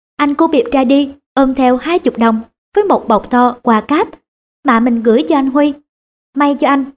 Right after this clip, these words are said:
anh đi chừng nửa giờ thì ba mình từ huyện Tuyên trở về nói, "Thằng Huy không chết. Nó chuyển quân sang Cự Nẫm, không ở huyện Tuyên nữa." Mạ mình ôm mặt trú lên nói, "Ôi cha trời ơi, tôi mất hai chục đồng rồi."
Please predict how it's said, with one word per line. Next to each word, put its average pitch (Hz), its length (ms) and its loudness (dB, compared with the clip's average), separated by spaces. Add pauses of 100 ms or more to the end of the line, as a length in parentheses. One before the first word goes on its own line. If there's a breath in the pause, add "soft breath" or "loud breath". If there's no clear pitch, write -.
(160)
anh 254 160 -2
đi 247 100 0
chừng 226 260 -2
nửa 220 220 0
giờ 240 300 2
thì 220 80 0
ba 254 160 -2
mình 240 240 0 (300)
từ 269 100 2
huyện 220 320 0
Tuyên 262 180 2
trở 254 120 -2
về 240 200 0
nói, 240 320 0 (400)
"Thằng 254 120 2
Huy 277 120 2
không 277 220 -2
chết. 320 240 0 (600)
Nó 381 120 0
chuyển 285 280 0
quân 285 160 2
sang 254 280 -2
Cự 233 140 0
Nẫm, 226 300 -2 (340)
không 277 180 0
ở 226 120 2
huyện 269 260 0
Tuyên 247 260 2
nữa." 262 260 2 (640)
Mạ 226 180 0
mình 233 260 0 (120)
ôm 247 180 0
mặt 220 200 -2
trú 277 120 2
lên 294 240 2
nói, 285 260 0 (440)
"Ôi 262 140 2
cha 294 260 2
trời 262 260 0
ơi, 294 220 0 (320)
tôi 311 100 0
mất 381 200 0
hai 302 140 0
chục - 180 -4
đồng 233 220 0
rồi." 240 240 2